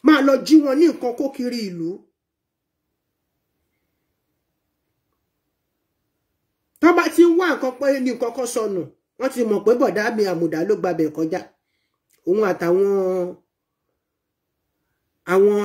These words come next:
ẹmẹ̀wà ẹ̀ tán jọ lọ sílé ìwé.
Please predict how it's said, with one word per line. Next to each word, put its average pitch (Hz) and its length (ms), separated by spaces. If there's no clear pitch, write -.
ẹmẹ̀wà 196 480
ẹ̀ 165 140
tán 196 100
jọ 196 140
lọ 196 180
sílé 240 320
ìwé. 165 240